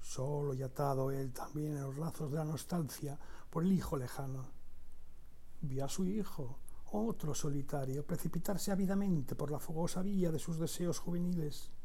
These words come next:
Y cada cual pensaba en su propia meta. Estaba poseído por ella. Sufría por alcanzarla.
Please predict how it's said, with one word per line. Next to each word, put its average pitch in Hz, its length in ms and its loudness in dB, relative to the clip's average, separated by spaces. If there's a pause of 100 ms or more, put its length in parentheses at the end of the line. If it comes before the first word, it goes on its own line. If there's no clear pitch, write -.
(1120)
Y 175 120 2
cada 117 320 -4
cual 131 600 -2 (840)
pensaba 185 500 2
en 208 140 4
su 170 300 2
propia 135 580 2
meta. 127 560 -4 (1160)
Estaba 147 520 0
poseído 165 720 4
por 120 180 -2
ella. 117 380 0 (1120)
Sufría 156 800 4
por 127 160 -2
alcanzarla. 123 920 -2